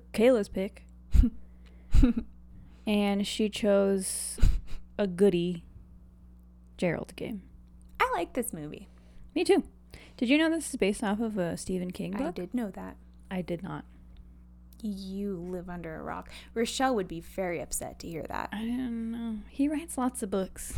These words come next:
Speaker 1: <laughs>
Speaker 2: I, Rochelle has told me that the book is better, and I believe that.
Speaker 1: Yeah.
Speaker 2: Apparently, there's a whole, well, we'll get into it, but apparently there's a whole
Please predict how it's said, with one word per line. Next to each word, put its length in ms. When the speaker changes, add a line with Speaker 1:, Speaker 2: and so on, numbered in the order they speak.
Speaker 1:
<laughs> 640
Speaker 2:
I, 380
Rochelle 380
has 160
told 160
me 120
that 140
the 60
book 220
is 100
better, 280
and 220
I 100
believe 340
that. 300
Speaker 1:
Yeah. 200
Speaker 2:
Apparently, 640
there's 240
a 60
whole, 680
well, 200
we'll 100
get 160
into 220
it, 100
but 120
apparently 440
there's 220
a 60
whole 840